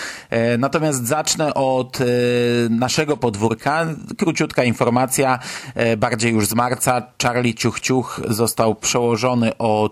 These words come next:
tydzień. Premiera miała mieć miejsce czternastego marca, a ostatecznie będzie miała dwudziestego pierwszego marca, czyli jeszcze kilka dni zostało do kupienia tej książki.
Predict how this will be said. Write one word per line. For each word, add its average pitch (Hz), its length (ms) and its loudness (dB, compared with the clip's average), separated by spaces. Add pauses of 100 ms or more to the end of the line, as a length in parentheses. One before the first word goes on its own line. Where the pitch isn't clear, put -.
tydzień. 135 600 0 (480)
Premiera 131 460 0
miała 120 240 2
mieć 117 240 0
miejsce 117 320 0 (460)
czternastego 139 1000 0
marca, 147 680 -2
a 131 320 0
ostatecznie 120 680 -2
będzie 110 260 0
miała 110 220 2
dwudziestego 107 500 0
pierwszego 107 480 2
marca, 95 400 -4 (340)
czyli 104 200 2
jeszcze 110 260 0
kilka 107 340 0
dni 104 140 0
zostało 101 420 0
do 104 80 -4
kupienia 104 400 0
tej 101 160 0
książki. 175 560 0